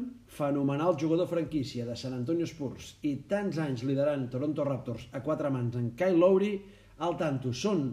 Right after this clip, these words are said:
segons els darrers rumors, els nous objectius dels campions Lakers per seguir guanyant. Encaixen? Són el que necessiten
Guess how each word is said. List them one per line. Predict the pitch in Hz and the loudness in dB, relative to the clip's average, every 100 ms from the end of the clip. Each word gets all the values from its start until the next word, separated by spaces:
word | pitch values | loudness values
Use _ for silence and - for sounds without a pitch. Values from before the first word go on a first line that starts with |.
| - | -4
segons | - 156 220 175 | -4 0 0 0
els | 127 | 0
darrers | 160 226 170 | 0 0 2
rumors, | 160 180 190 - - - - - 139 | 2 2 0 -6 -16 -20 -20 -10 -4
els | 135 117 139 | -4 -4 -2
nous | 208 233 196 - - | 0 0 -4 -6 -6
objectius | 120 139 123 131 104 - - | -2 -4 -2 -4 -4 -10 -8
dels | 127 120 | -6 -6
campions | 139 123 190 151 | -4 -2 -2 0
Lakers | 160 156 156 139 - - - - - | 0 0 -2 -4 -12 -20 -20 -20 -4
per | 143 139 | 0 0
seguir | - 127 156 | 0 2 2
guanyant. | 139 139 131 95 80 - - - - - - - - - - | 4 2 2 -2 -10 -18 -20 -20 -20 -20 -20 -20 -20 -18 -4
Encaixen? | 139 123 170 - 247 311 - - - - - - - - - - - | -4 0 0 0 0 -2 -8 -20 -20 -20 -20 -20 -20 -20 -20 -20 2
Són | 190 196 | 6 6
el | 180 | 6
que | 175 | 4
necessiten | 160 131 160 160 151 139 | 2 2 0 2 2 0